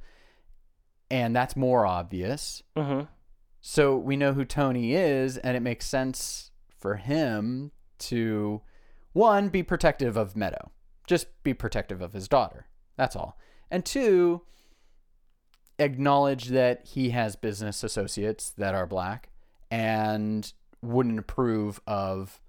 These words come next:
Speaker 1: his daughter being with those associates and those associates' sons being with his daughter. Yeah, Tony's racism just comes out in full force to make the point to Noah.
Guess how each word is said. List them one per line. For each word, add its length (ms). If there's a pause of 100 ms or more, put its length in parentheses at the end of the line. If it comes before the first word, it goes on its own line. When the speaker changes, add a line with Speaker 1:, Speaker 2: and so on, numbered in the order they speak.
(400)
Speaker 1:
his 280
daughter 360
being 420
with 360 (1000)
those 220
associates 640
and 140
those 180
associates' 500
sons 500
being 320
with 180
his 280
daughter. 540 (800)
Yeah, 300
Tony's 380
racism 560
just 200
comes 220
out 180
in 140
full 320
force 680 (720)
to 120
make 240
the 140
point 420
to 100
Noah. 300